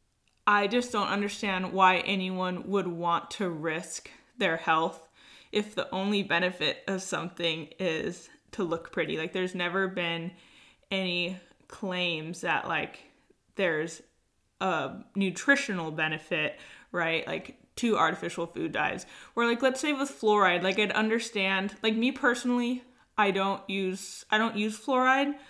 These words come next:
Um, I wouldn't say I'm against it. I'm still learning about it. I just try not to use it because based off of the research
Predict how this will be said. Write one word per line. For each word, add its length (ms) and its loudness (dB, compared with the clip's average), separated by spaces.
Um, 460 2
I 80 6
wouldn't 240 2
say 200 4
I'm 140 4
against 460 0
it. 120 2
I'm 140 2
still 640 0
learning 380 0
about 340 4
it. 160 0
I 60 4
just 280 -2
try 300 0
not 220 -2
to 120 -4
use 240 0
it 220 -2
because 320 -2
based 300 -2
off 200 -2
of 60 -8
the 100 -4
research 460 -4